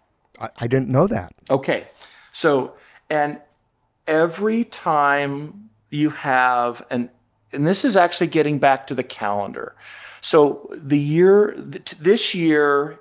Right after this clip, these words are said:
Speaker 2: is a, what they call a minor or a deficient or a yin earth year. So essentially, every year where you have deficient earth,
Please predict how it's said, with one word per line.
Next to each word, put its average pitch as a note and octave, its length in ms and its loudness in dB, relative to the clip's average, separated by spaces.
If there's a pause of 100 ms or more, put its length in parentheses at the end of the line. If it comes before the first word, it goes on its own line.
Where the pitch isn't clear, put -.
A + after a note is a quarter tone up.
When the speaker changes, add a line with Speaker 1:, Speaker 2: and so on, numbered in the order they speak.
(120)
Speaker 2:
is C#3+ 580 0
a, C3+ 220 0
what C3+ 80 0
they C3 100 -2
call C3 320 2
a A#2+ 140 2
minor C3 500 2
or B2+ 220 2
a A#2 80 -4
deficient C3+ 720 -4
or B2 200 0
a A#2+ 80 0
yin C3 680 -2 (640)
earth B2+ 320 -2
year. F#2 300 -8 (200)
So C#3+ 540 0 (100)
essentially, D3+ 1040 -2 (680)
every G#3 920 0 (380)
year C3 840 0 (560)
where C3 180 0
you B2 140 0
have B2 500 2 (120)
deficient C3+ 580 -4
earth, G#2+ 500 -6